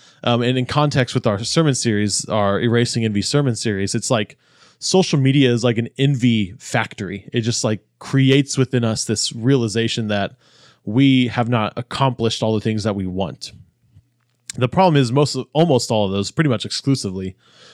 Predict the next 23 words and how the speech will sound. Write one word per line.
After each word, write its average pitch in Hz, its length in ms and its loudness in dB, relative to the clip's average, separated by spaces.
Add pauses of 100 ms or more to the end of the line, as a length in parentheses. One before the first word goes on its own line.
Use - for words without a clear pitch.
(140)
those 127 260 0
things 113 220 0
are 117 100 0
of 104 200 -2
the 101 100 -6
flesh, - 400 -6
right? 104 280 0 (440)
Things 156 220 2
that 123 80 0
our 107 100 2
flesh 175 500 -2
wants. 92 460 -6 (520)
And 139 200 0
so 147 120 2
the 131 80 4
law's 135 380 2
working 135 400 -2
on 101 160 0
us 101 240 -2
even 143 300 2
through 123 300 0
that, 104 600 -2 (400)
that 117 460 -2